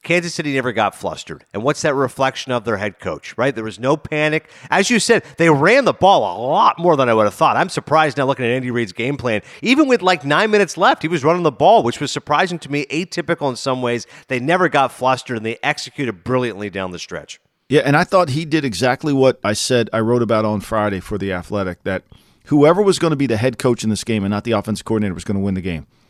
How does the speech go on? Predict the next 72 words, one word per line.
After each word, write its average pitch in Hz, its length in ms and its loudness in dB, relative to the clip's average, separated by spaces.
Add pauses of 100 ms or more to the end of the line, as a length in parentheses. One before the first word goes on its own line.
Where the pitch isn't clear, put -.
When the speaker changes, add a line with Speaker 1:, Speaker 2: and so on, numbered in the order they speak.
(500)
Speaker 2:
And 117 360 2
I 113 80 0
think 143 240 -4
Andy 151 220 0
was 139 180 -2
the 127 80 0
head 127 180 -2
coach. - 400 -2
I 104 100 -4
think 123 140 -2
he 156 120 -6
became 139 340 -4
the 120 80 0
head 120 180 0
coach 120 260 -2
that 95 160 -4
day. 95 120 -4
He 107 100 -2
ran 123 220 0
the 139 80 -2
ball 127 160 0
twenty-nine 143 480 0
times. 117 420 -2 (340)
You 135 80 0
know, 135 120 4
Mahomes 131 460 0
had 139 100 2
to 131 80 2
take 131 240 -4
off 131 240 4
and 117 120 -2
run 120 200 2
a 117 40 0
couple 120 280 -2
times. 117 400 -2
He, 113 80 -10
what 117 180 -4
do 101 60 -4
you 98 80 -4
have? 90 160 -8
Like, 92 200 -10 (440)
you 127 100 0
know, 101 100 0
I 101 80 0
know 123 140 2
he 117 80 2
had 110 100 -2
twenty-nine 117 520 0
yards 101 240 -2
rushing, 113 480 -2
but 104 340 0
the 123 140 0
reality 139 500 2
of 120 80 4
it 107 80 0
is, 156 240 2
is 107 200 -4
they 131 200 2
had 131 220 2
to 139 80 4
run 127 240 2
the 120 60 0
football. 110 440 0
I 101 40 0
mean, 113 140 2
they 139 140 2
had 131 160 2
to 147 80 -2
keep 156 240 -8
him 135 100 -4
off 139 160 2
balance. 123 300 -2